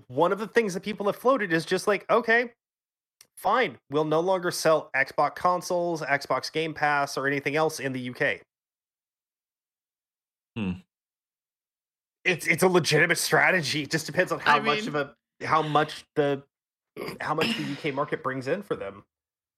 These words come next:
Speaker 2: I think it would matter for more, like, Call of Duty than anything else.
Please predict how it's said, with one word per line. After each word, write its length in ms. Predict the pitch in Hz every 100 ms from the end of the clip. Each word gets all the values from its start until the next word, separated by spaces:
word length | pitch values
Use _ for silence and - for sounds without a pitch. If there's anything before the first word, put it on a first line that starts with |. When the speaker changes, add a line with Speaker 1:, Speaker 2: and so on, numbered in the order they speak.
| _ _ _ _ _ _ _ _ _ _ _ _ _ _ _ _ _ _ -
Speaker 2:
I 80 | 104
think 240 | - 113
it 80 | -
would 360 | 82 92 80 -
matter 360 | 92 92 92 92
for 240 | 95 90
more, 200 | 87 90
like, 240 | 90 85
Call 200 | - 95
of 120 | 87 82
Duty 280 | 87 90
than 180 | 87 87
anything 360 | 87 90 87 67
else. 440 | 73 104 - -